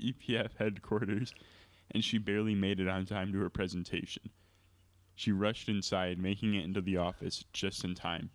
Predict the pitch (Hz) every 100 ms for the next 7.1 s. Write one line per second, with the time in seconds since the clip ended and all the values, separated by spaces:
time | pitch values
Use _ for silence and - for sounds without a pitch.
0 | _ - _ _ - 104 101 110 120 -
1 | 117 120 113 98 98 101 - 90 90 101
2 | 85 92 92 92 - 90 - 85 85 80
3 | 85 85 - - - - - _ - 110
4 | - 92 92 - 92 87 - 92 87 87
5 | 95 87 87 92 87 - 87 87 87 85
6 | - - - - 110 95 87 85 82 -